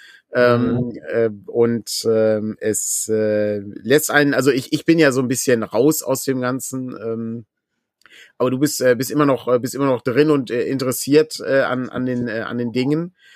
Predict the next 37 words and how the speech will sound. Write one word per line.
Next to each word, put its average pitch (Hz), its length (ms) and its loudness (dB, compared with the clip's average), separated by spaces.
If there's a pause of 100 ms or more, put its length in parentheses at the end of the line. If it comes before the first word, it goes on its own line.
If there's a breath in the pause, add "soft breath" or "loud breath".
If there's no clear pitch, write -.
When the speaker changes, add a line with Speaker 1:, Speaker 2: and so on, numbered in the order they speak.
(200 soft breath)
Speaker 1:
Aber, 117 760 2 (260)
ähm, 113 320 -4
was 139 180 0
gab's 156 200 -4
denn 143 120 0
da 127 100 -2
Neues 120 400 -2
vor - 180 -16
kurzem? - 500 -14
Speaker 2:
Ja, 123 120 4
die 139 120 4
haben 180 100 4
jetzt - 220 0
gerade, 139 720 4
äh, - 40 -8
ganz - 280 -2
neu 131 280 2
ausgeliefert 151 720 0
wurde 135 180 0
das 127 220 -2
Abenteuer 156 560 0
Allein 143 560 2
gegen 139 200 -4
die 123 80 -4
Flut 226 600 -4
und, 147 520 -10
ähm, 135 280 0
also 110 220 -4
Solo-Abenteuer, 180 840 0 (220)
das - 380 -8
vierte, 165 480 0
glaub 156 200 4
ich, 151 80 -4
in - 60 0
der 170 120 4
Speaker 1:
Boah. 147 80 0
Speaker 2:
Reihe. 160 180 0